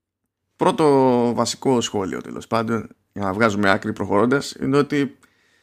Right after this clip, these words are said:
είναι χρήσιμο κάποιος να έχει δει το πρώτο Karate Kid του χίλια εννιακόσια ογδόντα τέσσερα. Διότι στην ουσία με αυτό συνδέεται περισσότερο το Cobra Kai ως τηλεοπτική σειρά.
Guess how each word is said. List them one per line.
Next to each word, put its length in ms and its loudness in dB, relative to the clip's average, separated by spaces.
είναι 260 2
χρήσιμο 440 0
κάποιος 360 2
να 100 4
έχει 200 2
δει 120 0
το 80 -2
πρώτο 240 -2
Karate 340 0
Kid 120 -8
του 60 -2
χίλια 160 4
εννιακόσια 340 2
ογδόντα 200 2
τέσσερα. 420 -8
Διότι 320 4
στην 220 -2
ουσία 580 2
με 160 0
αυτό 240 0
συνδέεται 380 0
περισσότερο 680 -6
το 440 -14
Cobra 280 4
Kai 460 0
ως 160 0
τηλεοπτική 360 0
σειρά. 420 -4